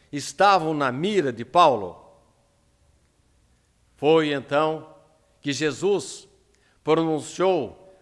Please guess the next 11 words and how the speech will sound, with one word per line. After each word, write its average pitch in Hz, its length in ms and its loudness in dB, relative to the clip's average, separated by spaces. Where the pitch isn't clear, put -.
as 127 400 -2
célebres 160 840 -2
palavras 127 840 0
que 165 180 -2
definiram 175 580 -2
para 160 280 0
sempre 180 560 -2
a 151 60 0
missão 147 640 -2
de 123 140 -10
Saulo. 107 800 -2